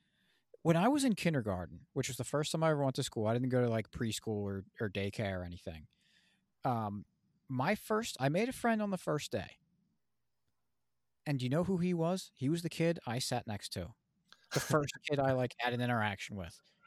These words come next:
Speaker 1: He was my friend. He was
Speaker 2: <laughs>
Speaker 1: friend that year.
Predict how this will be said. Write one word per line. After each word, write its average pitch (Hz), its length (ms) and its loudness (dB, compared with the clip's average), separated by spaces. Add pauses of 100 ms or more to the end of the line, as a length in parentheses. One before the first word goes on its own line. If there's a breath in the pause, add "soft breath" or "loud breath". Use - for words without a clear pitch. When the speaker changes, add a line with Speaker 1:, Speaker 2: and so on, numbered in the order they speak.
(120)
Speaker 1:
He 117 140 0
was 135 160 2
my 135 140 4
friend. 95 400 0 (400)
He 165 100 10
was 120 180 6
Speaker 2:
<laughs> - 40 -10 (300)
Speaker 1:
friend 127 340 0
that 117 200 0
year. 113 360 0